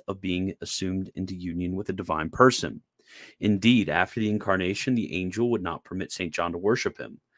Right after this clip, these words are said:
although he allows this to be done by, uh, before even by the greatest patriarchs. Therefore, one who reflects on this exaltation of our nature and is conscious of it should scorn to cheapen and lower himself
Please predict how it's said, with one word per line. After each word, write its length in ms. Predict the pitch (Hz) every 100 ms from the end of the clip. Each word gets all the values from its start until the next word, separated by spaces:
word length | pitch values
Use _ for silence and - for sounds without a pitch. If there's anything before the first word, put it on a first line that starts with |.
| _ _ -
although 360 | 98 95 95
he 140 | 107 110
allows 440 | 92 87 90 95
this 220 | 82 -
to 80 | -
be 120 | 85
done 380 | 85 92 95 98 - - -
by, 400 | 90 85 87 80 _
uh, 140 | 80
before 460 | 67 - - 110 107
even 220 | 104 107
by 100 | 104
the 80 | 101
greatest 460 | 92 85 - - - _ _ _ -
patriarchs. 680 | 127 - 87 73 - - - - - -
Therefore, 300 | - 113 135
one 200 | 110 110
who 80 | 135
reflects 520 | 143 123 120 110 -
on 40 | 107
this 160 | 92 -
exaltation 600 | 101 110 110 104 101 104
of 40 |
our 100 | 92
nature 520 | 90 92 92 - 131 156 - _ -
and 320 | 101 98 92
is 100 | 87
conscious 460 | - 90 85 - -
of 140 | 95 110
it 120 | 123 - _ _ - _ -
should 200 | 120 -
scorn 340 | - 117 117
to 80 | 110
cheapen 440 | - 110 110 110
and 120 | 101
lower 260 | 92 90 90
himself 680 | 92 90 - 85 78 -